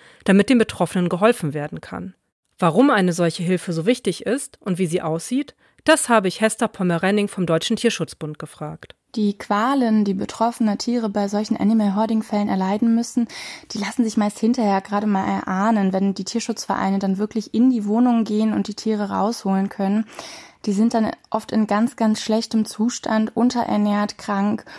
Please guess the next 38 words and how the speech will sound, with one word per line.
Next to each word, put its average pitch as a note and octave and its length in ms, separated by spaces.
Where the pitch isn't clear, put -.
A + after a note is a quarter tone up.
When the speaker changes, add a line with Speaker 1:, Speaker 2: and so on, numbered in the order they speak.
Speaker 2:
haben G#3+ 160
unbehandelte G#3 640
Verletzungen G#3 540
oder G3 260
Wunden, G#3+ 440
aber G3+ 280
auch F#3+ 200
Atemwegserkrankungen, G3+ 1200
Parasiten G3+ 520
und A3+ 160
Pilze, G#3+ 480
sind G#3+ 200
verdreckt, - 560
weil F#3+ 80
sie G3 100
ja F#3+ 60
lange G3+ 220
in G3+ 60
ihrem G3 160
eigenen G3+ 380
Kot A#3+ 320
leben A#3+ 240
mussten. B3 560
Ähm, A3 420
viele B3+ 300
Tiere A#3+ 300
sind A3 180
trächtig, C#4 680
viele A#3+ 320
Tiere B3 320
können A3+ 260
oft A3 300
sogar A3 180
nur G#3 140
noch G#3 140
tot - 360
geborgen A#3+ 480
werden. B3+ 420